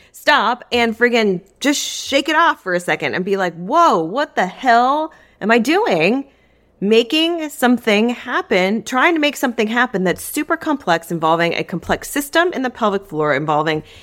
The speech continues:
a complex orthopedic system in the hips, the S I joint, the low back, the nervous system,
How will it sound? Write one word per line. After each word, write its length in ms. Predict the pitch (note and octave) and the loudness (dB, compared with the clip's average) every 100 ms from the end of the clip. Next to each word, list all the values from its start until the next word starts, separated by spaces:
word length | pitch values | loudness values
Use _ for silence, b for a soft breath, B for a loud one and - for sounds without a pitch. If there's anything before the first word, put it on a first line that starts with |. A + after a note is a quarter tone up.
| B | B
a 120 | F#3 | 0
complex 680 | F#3 F#3+ F3+ G3 F3+ - - - b b b b | 2 -2 4 4 4 0 -14 -20 b b b b
orthopedic 540 | B3+ C#4+ A#3 G4 B4 - | 0 0 2 2 2 0
system 380 | F#3+ F3+ G#3+ - | -2 0 0 2
in 160 | F3+ E3 | 0 0
the 60 | |
hips, 320 | E3 B3 A3 | 0 0 0
the 220 | - F3 - | -4 -10 -6
S 180 | G3 F#3+ | -6 2
I 140 | A#3 | 2
joint, 340 | G#3+ G#3 F3+ E3 | 2 0 -4 -4
the 100 | E3+ | -6
low 180 | F3 F3+ | -2 0
back, 380 | A#3+ A3+ A3 | 2 2 0
the 100 | F3+ | -6
nervous 340 | F3+ B3+ A#3+ B3 | 0 2 2 0
system, 420 | F#3+ - F3 D#3 | -4 0 0 0